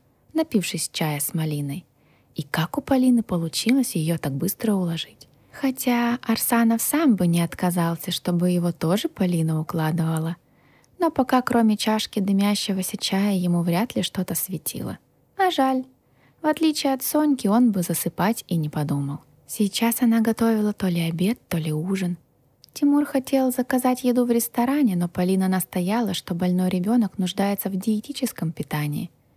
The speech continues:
Конечно, нуждается, никто не спорит. «Тимур, мне пора. Ты покормишь Соню, когда она проснётся?»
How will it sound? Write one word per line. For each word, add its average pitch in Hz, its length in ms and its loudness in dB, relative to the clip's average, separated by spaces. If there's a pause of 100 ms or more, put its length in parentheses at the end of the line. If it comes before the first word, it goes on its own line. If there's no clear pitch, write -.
(220)
Конечно, 277 460 4
нуждается, 175 580 0
никто 165 320 -2
не 214 100 4
спорит. 175 520 -2 (320)
«Тимур, 196 480 4 (140)
мне 190 240 4
пора. 202 400 2 (640)
Ты 196 200 4
покормишь 269 560 4
Соню, 185 320 2
когда 180 300 0
она 175 140 0
проснётся?» 175 640 -4